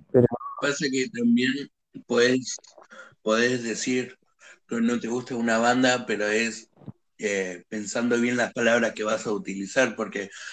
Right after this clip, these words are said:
Speaker 2: pareciera que decís, "No, a mí no me gusta esta música, pero no, no me hago drama".
Speaker 1: Sí.
Speaker 2: Y ahí dicen, "No, bueno, está bien, no sé qué". Después de que diga, "Uh,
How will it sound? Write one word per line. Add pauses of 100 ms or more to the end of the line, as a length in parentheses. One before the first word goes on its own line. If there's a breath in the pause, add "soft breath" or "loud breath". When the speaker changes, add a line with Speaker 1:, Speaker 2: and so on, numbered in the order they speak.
(120)
Speaker 2:
pareciera
que
decís,
"No,
a
mí (280)
no
me
gusta
esta
música, (1040)
pero
no,
no
me
hago
drama". (380)
Speaker 1:
Sí. (340)
Speaker 2:
Y
ahí
dicen, (160)
"No,
bueno,
está
bien,
no
sé
qué". (440)
Después
de
que
diga, (360 loud breath)
"Uh,